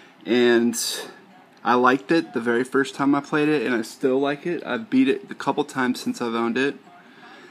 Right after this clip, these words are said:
I actually give it an eight point five out of ten, guys, 'cause especially for its time, it was one of the newest ones, and it truly is an op-,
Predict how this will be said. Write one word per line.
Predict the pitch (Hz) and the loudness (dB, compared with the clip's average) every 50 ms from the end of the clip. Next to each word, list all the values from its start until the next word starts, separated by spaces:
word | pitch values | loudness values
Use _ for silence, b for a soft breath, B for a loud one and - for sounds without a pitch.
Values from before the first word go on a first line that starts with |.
| B B | B B
I | - - | 2 4
actually | 139 151 175 170 - - 185 175 | 4 4 2 0 -2 2 2 2
give | 160 139 160 165 156 | 4 4 2 2 4
it | 165 170 160 - - | 2 0 -2 -4 -6
an | - - - 127 | -2 0 0 2
eight | 95 139 - - | 2 0 0 -2
point | - - - 151 143 - - | 0 2 2 2 2 0 -4
five | - - 143 139 139 139 135 | -2 2 4 4 4 4 2
out | 131 127 117 | 0 0 -2
of | 113 110 | -2 -6
ten, | - - 135 127 117 110 101 | -4 -2 0 0 0 0 0
guys, | 95 92 95 92 95 101 104 - - | -2 -4 -4 -4 -6 -6 -8 -10 -14
'cause | - - 117 104 | -8 -4 -4 -4
especially | 104 - - - - - 135 131 131 - 135 131 | -4 -6 -10 -12 -2 -2 0 0 0 0 -2 -2
for | 127 - 123 113 | -2 -2 -2 -2
its | 90 - - - | -2 -2 -6 -6
time, | - - 120 123 123 123 | -4 -2 0 2 2 0
it | - 62 | 0 -2
was | 78 - - | -6 -6 -4
one | 113 113 113 113 | -2 0 0 0
of | 110 | -2
the | 110 113 | 0 0
newest | 117 113 107 110 117 - - - | 0 2 0 0 -2 -4 -6 -4
ones, | 120 123 123 123 123 123 - - | -2 -2 2 2 0 0 0 -6
and | - - 113 117 113 - - | -10 -6 -4 -4 -2 -2 -2
it | - 107 110 | -2 -4 -4
truly | - - - 135 135 127 123 | -4 -2 0 0 2 2 2
is | 120 117 110 110 | 2 0 -2 -4
an | 110 | -4
op-, | 85 92 101 98 - | -4 -4 -6 -8 -10